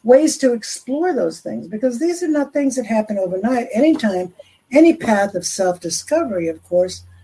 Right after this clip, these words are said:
takes some time. Luckily, with the energies we have on the planet now,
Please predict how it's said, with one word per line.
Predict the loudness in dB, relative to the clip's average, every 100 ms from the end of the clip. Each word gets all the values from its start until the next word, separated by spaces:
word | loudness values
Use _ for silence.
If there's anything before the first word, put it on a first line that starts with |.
| _ 0
takes | 0 0
some | -6 -4
time. | -2 -2 -2 -8 _ _ _ -2
Luckily, | 0 4 4 6
with | 4
the | 0 0
energies | 4 4 4 2
we | 2 4
have | 4 2
on |
the | -4
planet | -4 -2 -2 -6 -2
now, | 0 2 2 -2